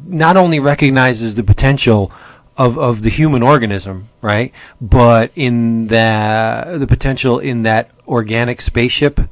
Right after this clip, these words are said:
on which, uh, that organism resides, the Earth.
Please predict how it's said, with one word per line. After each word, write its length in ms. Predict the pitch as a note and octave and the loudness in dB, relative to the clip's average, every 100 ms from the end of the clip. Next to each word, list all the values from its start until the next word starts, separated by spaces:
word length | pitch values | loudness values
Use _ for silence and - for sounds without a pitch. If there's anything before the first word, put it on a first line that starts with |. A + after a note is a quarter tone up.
| _ _ _ - | _ _ _ -4
on 200 | A2 A2 | -2 0
which, 480 | A#2 - - - - | 0 -2 -8 -8 -6
uh, 260 | D3 A2 A2 | -2 0 0
that 220 | A2 A#2 | -2 -2
organism 600 | C3+ A#2 A2+ A2+ A#2 A2 | -2 -2 -2 -4 -4 -6
resides, 760 | G#2+ G2+ G2+ G#2+ A#2+ C3 - - _ _ | -6 -4 0 0 0 -4 -16 -20 _ _
the 140 | B2+ F3 | 2 4
Earth. 340 | B2 - - | 4 -2 -16